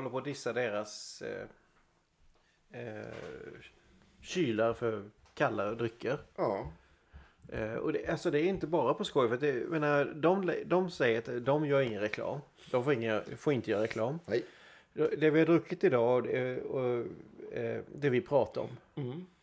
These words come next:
Speaker 1: det kan vi göra för vi har en podcast att göra reklam för.
Speaker 2: Absolut.
Speaker 1: Fortfarande.
Speaker 2: Jättegärna. Mm.
Speaker 1: Men, eh, annars får de aldrig göra reklam. Och Systembolaget säger att de inte gör reklam. Men deras jävla reklamvinjetter är ren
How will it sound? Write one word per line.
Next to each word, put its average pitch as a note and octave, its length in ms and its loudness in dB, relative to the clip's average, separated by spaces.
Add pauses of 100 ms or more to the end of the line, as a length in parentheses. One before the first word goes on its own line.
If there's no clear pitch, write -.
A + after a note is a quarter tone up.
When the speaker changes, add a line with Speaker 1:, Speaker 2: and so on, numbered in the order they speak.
Speaker 1:
det C#3+ 80 0
kan F3+ 180 4
vi C#3+ 80 4
göra B2 140 6
för B2 120 -4
vi A#2 80 0
har A2 60 2
en A#2 100 -4
podcast G#2+ 460 -4
att - 60 -10
göra A2 200 0
reklam A2+ 280 -2
för. A#2+ 100 0
Speaker 2:
Absolut. A2+ 540 0
Speaker 1:
Fortfarande. G#2 560 -2
Speaker 2:
Jättegärna. G#2+ 540 0 (460)
Mm. G2+ 220 -14 (840)
Speaker 1:
Men, C3 280 0
eh, A#2+ 320 2 (320)
annars D#3+ 300 2
får A#3+ 80 2
de G3+ 100 8
aldrig D3+ 200 8
göra G#2+ 120 6
reklam. - 280 -4 (2250)
Och C#3+ 120 2
Systembolaget C#3 680 4
säger B2+ 180 8
att - 60 0
de D#3+ 80 0
inte C3+ 160 2
gör A2 80 6
reklam. A2+ 360 0 (680)
Men C3+ 180 -2
deras C#3 560 2 (200)
jävla B2+ 380 4
reklamvinjetter A2+ 800 0
är A#2 300 0
ren C#3 500 -2